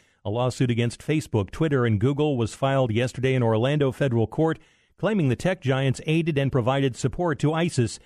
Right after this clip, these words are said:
and profited from posting ads on isis posts. A similar suit by families of Pulse victims was dismissed by a judge in Michigan last week.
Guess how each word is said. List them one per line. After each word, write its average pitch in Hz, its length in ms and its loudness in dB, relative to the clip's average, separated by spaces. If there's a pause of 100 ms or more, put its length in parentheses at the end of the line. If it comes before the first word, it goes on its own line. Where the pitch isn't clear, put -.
(200)
and 113 140 -2
profited 120 520 0
from 113 140 -2
posting 135 460 0
ads 139 340 0
on 127 140 2
isis 139 320 -2
posts. - 540 -2 (400)
A 98 40 -10
similar 120 420 -2
suit 123 320 -2
by 107 180 0
families 120 480 0
of 104 140 0
Pulse 127 320 -2
victims 135 480 -2
was 127 220 0
dismissed 139 580 -4
by 113 120 0
a 113 100 2
judge 107 240 0
in 98 100 0
Michigan 107 420 -2
last 104 320 0
week. 135 320 0